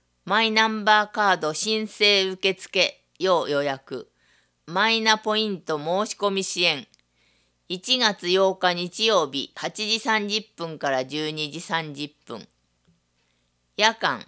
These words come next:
マイナンバーカード交付、要予約。一月二十三日月曜日から二十七日金曜日、十七時四十五分から十九時十五分、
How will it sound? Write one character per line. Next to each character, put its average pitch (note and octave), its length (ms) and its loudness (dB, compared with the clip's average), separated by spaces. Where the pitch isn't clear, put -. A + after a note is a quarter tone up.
マ G#3+ 220 4
イ A#3+ 100 2
ナ A#3 140 4
ン A3+ 180 -4
バ A3 260 6
ー G#3+ 40 -20
カ G#3+ 220 6
ー F#3 40 6
ド D#3 260 -2
交 D3+ 220 2
付、 C#3+ 340 -10
要 G3 300 2
予 D3 160 0
約。 C#3+ 460 -6
一 G3+ 260 -6
月 B3+ 300 0
二 B3 160 0
十 F#3 180 2
三 G3 280 0
日 D#3 260 -6
月 D#3+ 320 -4
曜 A3 220 2
日 F3 80 -4
か D#3 160 0
ら C#3 100 0
二 F#3+ 220 -4
十 E3 340 0
七 E3 300 -2
日 G#3 340 -6
金 G3 340 -4
曜 F3+ 240 0
日、 B2 240 -12
十 A#3+ 360 0
七 A3+ 320 4
時 G#3 260 -2
四 A3 260 0
十 D#3+ 240 -4
五 D3+ 160 -2
分 G#3 320 -6
か D#3+ 140 -2
ら C3+ 160 0
十 G#3+ 340 0
九 A3 140 -2
時 G3 200 -6
十 G3 260 0
五 F#3+ 140 2
分、 C#3+ 300 -12